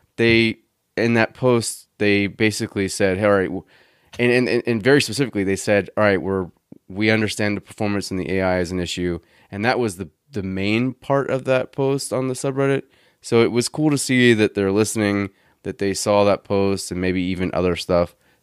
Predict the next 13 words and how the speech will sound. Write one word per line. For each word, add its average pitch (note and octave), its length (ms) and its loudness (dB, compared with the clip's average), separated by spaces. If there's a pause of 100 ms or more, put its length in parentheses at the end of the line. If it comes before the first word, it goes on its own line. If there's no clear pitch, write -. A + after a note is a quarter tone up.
And F2+ 320 -2
we're F2+ 100 0
like, F2 220 0
"All E2+ 40 0
right, D2 200 -4
let's, - 280 -8 (260)
let's - 100 -18
take C3 160 0
a B2+ 40 -2
step - 200 -2
back. G2+ 340 2 (460)
Let's G#2+ 180 -4
miss A2 640 2